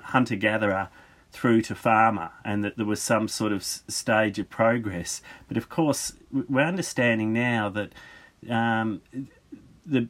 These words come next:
the richest societies, the, the most, the cu-, the most, uh, culturally rich societies are usually combine hunter-gathering and farming. Um,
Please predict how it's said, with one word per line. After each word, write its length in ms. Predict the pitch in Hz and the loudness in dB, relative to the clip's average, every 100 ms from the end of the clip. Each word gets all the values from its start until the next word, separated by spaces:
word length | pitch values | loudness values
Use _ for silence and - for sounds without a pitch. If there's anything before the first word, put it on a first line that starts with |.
| 131 | -2
the 140 | 127 | 2
richest 520 | 123 160 - 190 175 | 4 2 0 -2 -2
societies, 1000 | - 107 - 104 95 95 - 80 95 - - | -2 -4 2 2 2 -2 -6 -6 -6 -8 -10
the, 220 | 120 117 110 | -4 -4 -2
the 140 | 120 - | -4 0
most, 420 | 123 117 - - | -2 -2 -8 -14
the 100 | - - _ - | -14 -14 _ -14
cu-, 120 | - - | -14 -6
the 100 | 117 | -2
most, 440 | 123 127 - - _ _ _ 107 | 0 0 -4 -12 _ _ _ -6
uh, 340 | 104 101 101 - | -2 -2 -4 -6
culturally 640 | - 151 131 - 127 107 107 | -4 -2 -2 -4 -2 0 0
rich 240 | 135 - | -2 -4
societies 640 | 127 - 98 98 107 - | -6 -2 0 0 -2 -2
are 40 | 135 | 0
usually 340 | 143 143 156 | 2 2 0
combine 560 | - 143 120 165 196 185 | 2 4 6 4 4 0
hunter-gathering 840 | 131 107 98 98 98 98 95 95 | -2 -4 -2 -2 -2 -2 -4 -4
and 140 | 95 - | -6 -4
farming. 560 | 101 87 87 87 87 - - - - - | -4 -4 -6 -10 -14 -18 -20 -20 -20 -4
Um, 380 | 113 117 113 | 0 2 0